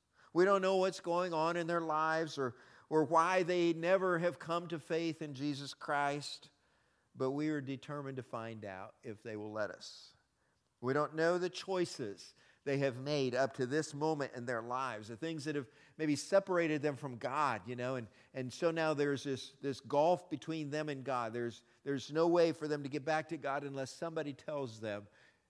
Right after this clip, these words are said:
that Jesus has become that bridge and he can bring them back to God when they put their trust in him.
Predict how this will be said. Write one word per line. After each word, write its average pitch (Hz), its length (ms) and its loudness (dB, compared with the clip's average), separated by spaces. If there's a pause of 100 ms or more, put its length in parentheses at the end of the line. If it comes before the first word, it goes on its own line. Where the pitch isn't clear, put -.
(140)
that 120 160 -2
Jesus 117 760 -6 (320)
has 113 140 -6
become 123 480 -8
that 107 240 -10
bridge 107 560 -8
and 107 120 -16
he 117 120 -6
can 98 200 -12
bring 120 340 -8
them 104 260 -6
back 104 300 -4
to 110 100 -16
God 95 400 -6 (280)
when 110 180 -8
they 104 100 -6
put - 240 -10
their 98 140 -10
trust - 440 -10
in 87 120 -18 (120)
him. 85 140 -16